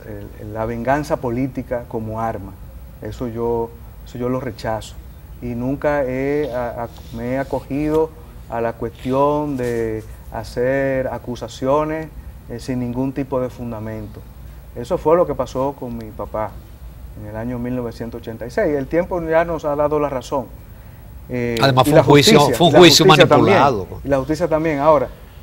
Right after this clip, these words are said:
Speaker 1: este caso, el de Odebrecht, tiene la particularidad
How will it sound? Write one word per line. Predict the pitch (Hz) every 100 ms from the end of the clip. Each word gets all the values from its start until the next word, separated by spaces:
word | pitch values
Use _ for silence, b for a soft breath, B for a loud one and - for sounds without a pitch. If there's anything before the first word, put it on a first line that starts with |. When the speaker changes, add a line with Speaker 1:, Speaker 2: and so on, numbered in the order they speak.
| -
Speaker 1:
este | 180 202 233
caso, | - 117 101 - 107
el | 117
de | 117
Odebrecht, | 117 110 113 104 - -
tiene | 131 143
la | 156
particularidad | 135 147 151 147 131 127 110 104